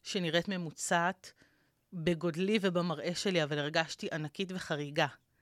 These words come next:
מצד אחד, אבל לא הייתי חריגה באיך ש-, אה, דיברתי על הגוף שלי, כי ככה הסתכלתי מסביבי, וככה כולם דיברו על הגוף שלהם. אז הבנתי שזה הסטנדרט ליחס אל הגוף.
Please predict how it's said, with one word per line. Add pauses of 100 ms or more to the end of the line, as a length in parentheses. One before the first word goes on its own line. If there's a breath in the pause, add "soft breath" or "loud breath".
(280)
מצד
אחד,
אבל
לא
הייתי
חריגה (720 soft breath)
באיך
ש-,
אה, (240)
דיברתי
על
הגוף
שלי,
כי
ככה (320)
הסתכלתי
מסביבי,
וככה
כולם
דיברו
על
הגוף
שלהם. (540 soft breath)
אז
הבנתי
שזה
הסטנדרט
ליחס
אל
הגוף.